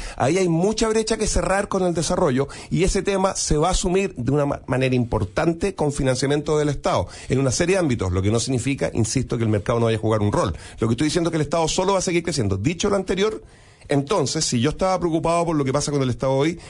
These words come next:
imagínate lo preocupado que debo estar por lo que va a pasar con el Estado pasado mañana, si es que el Estado no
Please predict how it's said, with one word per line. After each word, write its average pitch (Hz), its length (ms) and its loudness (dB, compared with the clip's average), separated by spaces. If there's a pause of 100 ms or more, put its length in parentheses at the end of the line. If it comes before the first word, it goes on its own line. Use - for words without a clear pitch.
(120)
imagínate 123 360 0
lo 147 120 2
preocupado 139 320 2
que 139 60 0
debo 131 160 2
estar 151 280 -2
por 156 80 -2
lo 127 80 -2
que 123 80 -2
va 123 60 2
a - 20 -2
pasar 127 220 -2
con 127 120 -2
el 113 60 0
Estado 139 260 0
pasado 135 280 0
mañana, 135 480 2 (220)
si - 160 0
es 147 40 -2
que 165 80 -2
el 156 80 0
Estado 151 320 0
no 147 400 0